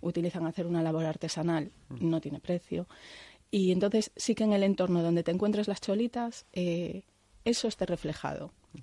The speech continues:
Speaker 1: Entonces, mientras de, mientras vamos seleccionando todas esas tiendas, pues es venta por la web.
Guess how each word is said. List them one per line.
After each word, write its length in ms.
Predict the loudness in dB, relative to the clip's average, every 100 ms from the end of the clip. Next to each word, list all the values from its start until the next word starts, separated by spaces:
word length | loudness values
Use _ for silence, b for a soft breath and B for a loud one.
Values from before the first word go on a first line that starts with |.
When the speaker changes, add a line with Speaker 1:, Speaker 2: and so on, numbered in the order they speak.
| -8 -2
Speaker 1:
Entonces, 400 | 0 0 -2 0
mientras 360 | 0 2 2 2
de, 180 | 2 4
mientras 340 | 2 2 0
vamos 220 | 2 2
seleccionando 500 | 0 0 0 2 2
todas 220 | 2 0 0
esas 220 | -4 -2
tiendas, 360 | -2 0 -2
pues 180 | -4 -6
es 100 | -2
venta 460 | 0 0 -2 -6 -10 -10
por 160 | -6
la 80 | -4
web. 200 | -2 -4